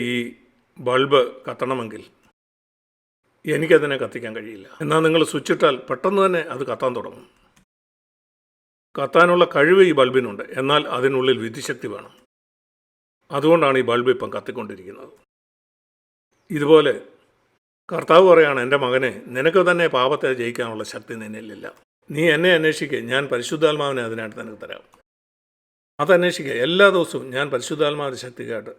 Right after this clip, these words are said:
അന്വേഷിക്കാറുണ്ട്. ദൈവം എൻ്റെ സാക്ഷിയാണ്. ഞാൻ പറയാറുണ്ട്, "കർത്താവേ, ഇന്ന് എന്നെ പരിശുദ്ധാത്മാവോട് നിറയ്ക്കണേ." നാൽപത്തിയെട്ട് കൊല്ലം മുമ്പ് അവൻ എന്നെ ആത്മാവോട് നിറച്ചു. ഇന്ന് എല്ലാ ദിവസവും എന്നെ ആത്മാവോട് നിറയ്ക്കുന്നു. നിങ്ങളെ എല്ലാവരെയും ഞാൻ ഉത്സാഹിപ്പിക്കുന്നത്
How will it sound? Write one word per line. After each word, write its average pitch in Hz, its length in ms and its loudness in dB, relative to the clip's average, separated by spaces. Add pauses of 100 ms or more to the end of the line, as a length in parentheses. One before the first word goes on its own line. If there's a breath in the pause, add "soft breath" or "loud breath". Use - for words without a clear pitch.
അന്വേഷിക്കാറുണ്ട്. 120 760 -14 (760)
ദൈവം 160 380 4
എൻ്റെ 156 140 0
സാക്ഷിയാണ്. 123 420 -8
ഞാൻ 131 180 -6
പറയാറുണ്ട്, 127 420 0
"കർത്താവേ, 135 380 -2
ഇന്ന് 131 220 -6
എന്നെ 131 140 -6
പരിശുദ്ധാത്മാവോട് 117 680 -12
നിറയ്ക്കണേ." 104 360 -16 (240)
നാൽപത്തിയെട്ട് 151 540 2
കൊല്ലം 143 260 2
മുമ്പ് 139 220 -4
അവൻ 127 180 0
എന്നെ 131 160 -4
ആത്മാവോട് 127 480 -4
നിറച്ചു. 113 280 -10 (100)
ഇന്ന് 147 260 -4
എല്ലാ 135 260 4
ദിവസവും 131 300 2
എന്നെ 120 120 -8
ആത്മാവോട് 123 600 -12
നിറയ്ക്കുന്നു. 104 380 -18 (260)
നിങ്ങളെ 151 340 4
എല്ലാവരെയും 147 400 6
ഞാൻ 123 120 0
ഉത്സാഹിപ്പിക്കുന്നത് 107 680 -10